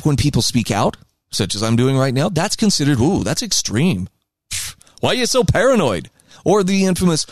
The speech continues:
"Well, you know, if you have nothing to hide, then you really have nothing to fear."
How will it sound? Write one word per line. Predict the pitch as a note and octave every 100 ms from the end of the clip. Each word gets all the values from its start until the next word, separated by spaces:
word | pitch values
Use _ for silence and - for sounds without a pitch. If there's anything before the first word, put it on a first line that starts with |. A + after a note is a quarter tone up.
| -
"Well, | E4 B3+
you |
know, | A3
if | G#3
you |
have | G#3+
nothing | D#3 D3 C#3
to | G#2
hide, | F#3 E3+ D3 F3+ _ _ _ -
then | F#3
you | D3
really | A#2 A2+
have | A2+
nothing | A2 G#2 A#2+
to | G#2+
fear." | G#3 F3 C#2